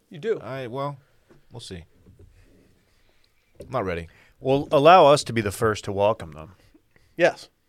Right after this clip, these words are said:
Speaker 3: And the first to announce.
Speaker 1: How much did they spend on doing their announcement video for Wash Media?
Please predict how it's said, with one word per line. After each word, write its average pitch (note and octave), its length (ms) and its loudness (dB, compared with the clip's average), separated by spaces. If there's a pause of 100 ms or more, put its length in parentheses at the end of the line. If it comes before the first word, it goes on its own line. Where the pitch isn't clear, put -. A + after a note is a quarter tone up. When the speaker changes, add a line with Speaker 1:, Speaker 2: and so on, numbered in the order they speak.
(200)
Speaker 3:
And C#3 160 -4
the C3+ 60 -4
first C3 320 -6
to A2+ 120 -6
announce. A2+ 480 -8 (1000)
Speaker 1:
How G#3+ 120 -8
much F4+ 200 -4
did G#3 120 -10
they F3+ 80 -4
spend D#3+ 640 -4
on C3 200 -6
doing C#3 220 -8
their C3+ 140 -2
announcement B2 440 -8
video G#2 240 -12
for A2+ 160 -18
Wash A2 300 -10
Media? - 440 -16